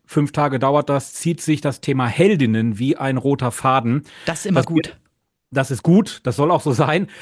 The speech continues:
Speaker 1: Und das wird unter anderem bei dem Film Heldin deutlich. Heldin beleuchtet die prekären Arbeitsbedingungen in der Pflege sowie in den Krankenhäusern unserer Republik, wo also Frauen tagtäglich dann auch, äh, aktiv sind.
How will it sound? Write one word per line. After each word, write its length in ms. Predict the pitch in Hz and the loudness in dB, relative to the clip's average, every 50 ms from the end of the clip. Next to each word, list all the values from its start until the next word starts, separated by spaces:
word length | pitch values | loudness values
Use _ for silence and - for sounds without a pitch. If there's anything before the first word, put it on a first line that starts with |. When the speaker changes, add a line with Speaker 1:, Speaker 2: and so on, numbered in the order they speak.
| - - - | -20 -12 -2
Speaker 1:
Und 180 | - 185 151 147 | 0 2 2 2
das 140 | 151 110 | 2 2
wird 160 | 131 165 170 - | 2 2 2 4
unter 260 | 196 180 170 180 160 | 2 2 2 2 2
anderem 300 | 180 208 214 190 185 165 | 2 2 2 0 2 2
bei 120 | 165 165 | 2 2
dem 140 | 160 165 165 | 2 0 -2
Film 320 | - - 165 160 151 135 - _ | 0 0 0 0 0 -2 -6 _
Heldin 520 | - - 240 254 196 143 120 104 104 101 | 0 2 4 4 4 2 2 -2 -2 -4
deutlich. 540 | 101 98 95 95 95 - - 92 95 - - | -4 -4 -6 -6 -8 -10 -16 -18 -16 -8 -4
Heldin 460 | 135 151 156 165 170 170 170 165 151 | -2 0 2 4 4 4 4 2 2
beleuchtet 540 | 147 135 131 135 151 170 165 - 170 143 123 | 4 4 4 4 4 2 2 2 0 0 0
die 60 | 143 | -2
prekären 540 | - - - 151 - - - 151 143 135 151 | -4 -2 -2 -2 0 0 0 0 2 0 0
Arbeitsbedingungen 960 | - 135 147 156 170 165 160 - 160 143 131 147 147 156 156 156 151 151 160 | 0 2 2 2 2 0 0 0 -2 0 2 2 2 4 2 2 2 0 0
in 140 | 156 135 123 | 0 0 0
der 100 | 127 113 | 0 -2
Pflege 560 | - - - 135 143 156 160 165 180 175 156 | -2 0 2 4 4 4 6 6 4 4 2
sowie 300 | 113 143 135 135 143 147 | 2 -2 0 2 2 2
in 80 | 139 135 | 2 0
den 100 | 131 127 | -2 -4
Krankenhäusern 720 | - - 139 139 147 - 156 131 143 151 139 143 139 143 | -2 -2 -2 -2 -2 -2 -2 0 2 2 2 2 0 0
unserer 320 | 135 135 139 131 131 120 | -2 -2 -2 -2 -2 -2
Republik, 560 | 135 - - 143 123 113 120 139 160 151 - | -4 -2 -2 -2 -2 0 2 0 0 0 0
wo 80 | 131 127 | 0 2
also 180 | 123 123 127 | 2 0 -2
Frauen 400 | 117 - - - 123 127 139 143 | -4 -4 0 2 4 4 4 2
tagtäglich 560 | - - 135 123 - - 135 135 - - 131 117 | 0 -4 -4 -4 -2 -2 -2 -2 0 -2 -4 -2
dann 180 | - 123 127 | -4 -4 -2
auch, 240 | 131 131 123 - - | -2 -4 -4 -2 -2
äh, 200 | 165 139 123 123 | 2 2 4 2
aktiv 480 | 131 - 139 - - - 147 156 151 - | 2 0 -4 -6 -2 0 0 0 2 4
sind. 260 | - 170 170 160 | 4 4 4 4